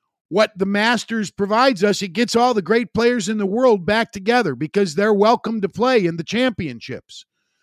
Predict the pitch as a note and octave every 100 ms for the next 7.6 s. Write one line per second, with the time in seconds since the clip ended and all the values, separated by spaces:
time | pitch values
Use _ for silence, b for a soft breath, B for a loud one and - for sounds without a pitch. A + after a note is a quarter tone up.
0 | _ _ _ _ _ _ _ _ - A#3+
1 | A#3+ A3+ F#3+ - A#3+ C#4 B3 - G#3+ C4
2 | B3 E3+ - C4 D4 G3+ A3+ F#3+ F#3+ F#3
3 | G#3+ G#3 F#3 G3+ G#3 - F#3 A#3 A3+ G#3+
4 | - D3 F3+ A3+ A3 F#3+ G3+ - G3+ F#3+
5 | G#3+ G3 E3+ G#3 A3 F#3+ E3+ F#3 D3+ D#3+
6 | G3 - B2 - B2+ A#2 C3 B2 C3 D#3
7 | D#3 C3+ D#3+ D3+ D3+